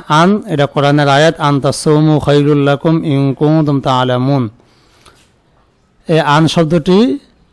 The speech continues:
তাসুমু, সামা ইয়াসুমু, আস-সাওমু মাজদার, এর থেকে মুজারের জমা মুজাক্কার হাজির, সামা ইয়াসুমু, তাসুমু, তাসুমু, তাসুমানে, তাসুমুনা, তাসুমিনা। তাহলে তাসুমুনা,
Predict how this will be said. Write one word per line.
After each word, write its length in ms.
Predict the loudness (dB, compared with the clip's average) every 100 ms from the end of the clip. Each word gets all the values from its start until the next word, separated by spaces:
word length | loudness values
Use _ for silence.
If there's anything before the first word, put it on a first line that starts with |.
| _ _ _ _ _ -6
তাসুমু, 720 | -4 -2 2 4 4 2 0 -4
সামা 520 | -2 2 2 2 2
ইয়াসুমু, 680 | 0 -2 -2 0 2 0 -4
আস-সাওমু 560 | -6 -4 0 2 2
মাজদার, 440 | 0 0 0 0 0 -4 _ _ _ _ _ _ _ _ -8
এর 160 | -6 -4
থেকে 400 | -4 0 0 0 -2
মুজারের 840 | -2 -2 0 0 2 2 0 -6 -4
জমা 260 | -2 0
মুজাক্কার 360 | -2 -2 -2 -4
হাজির, 400 | -2 -4 -4 -10
সামা 480 | -8 -2 -2 -2 -4
ইয়াসুমু, 600 | -6 -6 -6 -4 -6 -6
তাসুমু, 560 | -6 -6 -4 -2 0 -4 -10 _ _ _ _ _ -10
তাসুমু, 520 | -10 -6 -4 -2 -4
তাসুমানে, 880 | -6 -8 -6 -8 -6 -4 -4 -6 -10
তাসুমুনা, 800 | -12 -12 -12 -10 -8 -8 -10
তাসুমিনা। 880 | -8 -8 -4 -2 2 4 4 2 0 -8 _ _ _ -6
তাহলে 180 | -2 -2
তাসুমুনা, 920 | -2 -2 0 0 2 2 2 -2